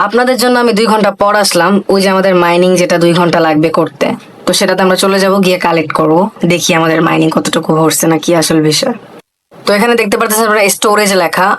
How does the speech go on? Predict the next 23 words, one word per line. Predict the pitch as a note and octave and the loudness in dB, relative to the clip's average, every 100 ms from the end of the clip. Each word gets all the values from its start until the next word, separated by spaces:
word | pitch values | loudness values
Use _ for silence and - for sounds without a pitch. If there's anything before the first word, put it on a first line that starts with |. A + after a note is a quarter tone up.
| - | -2
আমরা | G3 G3 | -2 0
চলে | G#3+ G3 | 0 0
যাব | G3+ G3+ | 0 0
সোজা | G#3 F#3+ F3 | 0 0 -2
স্টোরেজে, | - G3+ F3 E3+ D3+ F#3+ - - - - - - - - - - | -2 0 2 0 0 -2 -4 -18 -20 -20 -16 -16 -16 -20 -14 -4
আমি | F3 E3+ | 0 0
দেখাই | D#3+ E3 | 0 0
দিতেছি। | D#3 - - - - - - - - - - - | 0 -2 -2 -6 -10 -20 -20 -14 -10 -8 -10 -8
তো | - G3 | -2 0
এখানে | G#3+ G#3+ | 0 -2
ক্লিক | G3+ G3 G3+ | -2 -2 0
করবেন | F#3+ F#3 E3+ | 0 0 -2
আপনারা | F3 E3+ F#3 | -2 -2 0
সবাই। | D#3 F3 A#3+ - - - - | 0 0 -2 -8 -18 -10 -6
এখন | G#3 A#3 - | -2 -2 0
এখানে | G3+ A#3 A#3 | 0 0 0
একটা | G#3+ | -2
ক্লিক | G#3 F#3 - | -2 -2 0
করব, | F3+ G#3 G3+ | 0 0 0
চেক | B3 B3 G3+ | -2 2 2
নিউজ | F3 D#3 - | 2 2 0
লেখা, | D#3 D#3 - F#3+ - - - - | 0 -2 -4 -6 -10 -20 -20 -12
আর | - | -6